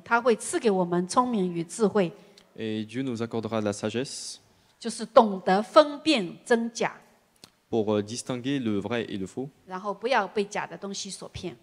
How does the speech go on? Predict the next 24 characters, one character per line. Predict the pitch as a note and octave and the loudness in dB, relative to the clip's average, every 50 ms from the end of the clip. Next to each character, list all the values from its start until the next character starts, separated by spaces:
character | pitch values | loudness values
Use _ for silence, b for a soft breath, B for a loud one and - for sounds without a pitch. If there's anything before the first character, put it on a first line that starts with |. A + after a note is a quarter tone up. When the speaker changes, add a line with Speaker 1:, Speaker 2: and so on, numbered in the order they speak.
| _ - | _ -8
Speaker 2:
Et | G#2+ G#2+ | -8 -6
de | G2+ G#2 G2+ G2+ | -4 -4 -4 -4
ne | G#2 G2 | -4 -4
pas | - B2+ | -4 -6
se | B2 - A#2+ | -4 -4 -6
faire | A2+ G#2+ | -6 -4
mentir. | G#2 G#2 G2+ G2+ G2 - F2+ - - - _ _ _ | -6 -6 -6 -6 -8 -10 -12 -14 -14 -20 _ _ _
Speaker 1:
好， | - F#3 E3+ F#3 - | -12 -10 -10 -6 -4
这 | - B3+ | -2 0
个 | A#3+ A3 | 0 -2
是 | A#3 G#3 G#3 | -4 -8 -14
第 | - G#3 A3 | -16 -14 -8
二 | - C4 A#3 | -6 -4 -4
点。 | - - - - - - _ | -6 -8 -14 -20 -20 -20 _
Speaker 2:
C'est | - A2+ | -6 -6
le | G#2 G2+ | -4 -2
deuxième | A#2 A#2 A#2+ A#2 A2 | -2 -2 -2 -4 -6
point. | - G#2 F#2+ F2+ - b b b b b b | -4 -6 -6 -6 -8 b b b b b b
Speaker 1:
然 | - G#3 | -2 4
后 | A3+ C#4 C4 | 6 6 6
第 | B3+ A#3 A3 | 6 4 -2
三 | G3 - F4 E4+ F4 E4+ | 2 4 6 6 6 6
点 | E4+ B3 G3+ F#3+ | 4 4 2 4
呢？ | F#3+ F#3+ G3 G3+ | 4 2 2 0